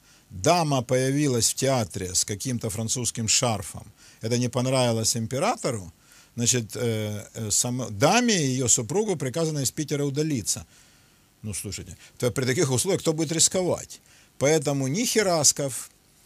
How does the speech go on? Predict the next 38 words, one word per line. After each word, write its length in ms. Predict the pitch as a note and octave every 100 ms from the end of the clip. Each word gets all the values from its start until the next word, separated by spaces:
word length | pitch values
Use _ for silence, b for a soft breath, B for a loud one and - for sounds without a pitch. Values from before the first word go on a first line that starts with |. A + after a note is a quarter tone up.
| B _
э, 220 | A#2 A#2+
ни 140 | A#2+ G3
Бортнянский 720 | G3 F3 D#3+ D3 B2 - B2+
не 140 | C3+ G3
афишировали 540 | D#3 D#3+ D#3+ A#2 G#2
своё 240 | G2 G#2 F#2+
масонство. 460 | F#2 - F2 E3
Они 100 | A3
собирались, 960 | A3+ F3+ D3 A#2+ G2 G#2 G3 - - - -
но 840 | A2+ C3+ C3+ B2+ B2 A2+ A2 G#2
это 200 | A#2+ A#2 A#2+
обставлялось, 640 | - B2+ C3+ C3+ A2 A#2
во-первых, 300 | G#2 A#2 G#2
страшнейшей 680 | - B2 A#2 B2 G#2 - F2
секретностью, 800 | F2 D#2 - - C#3 - A#3 A#3+ B B B B B
и 40 | G2
даже 260 | G#2+ A#2+
не 140 | B2 A#2+
велись 280 | A2+ G#2+
протоколы, 640 | - G#2 G#2 - G3 A3 G3+
и 220 | - B2+
новых 440 | A#2+ D#3+ A#3 G#3+
членов 300 | - F3 D#3+
не 160 | C#3 D3
брали 380 | A#2 G3 B3+ G#3+
из 120 | C#3
опасения, 540 | C#3+ B2+ - E3 D#3+ D3
что 120 | C#3
это 120 | B2
будут 260 | A#2+ C3 B2
наушники 500 | A#2+ A#2+ A#2+ G#2+ A#2
и 60 |
шпионы. 500 | F#2+ A#2 A2+ F2 - - B B B B B -
Э, 240 | A#2 A2+
количественного 600 | B2+ C#3 G3 F#3+ - D#3
роста 280 | D#3+ - D#3
не 200 | D#3+ C#3+
было. 320 | E2+ G1+ G1+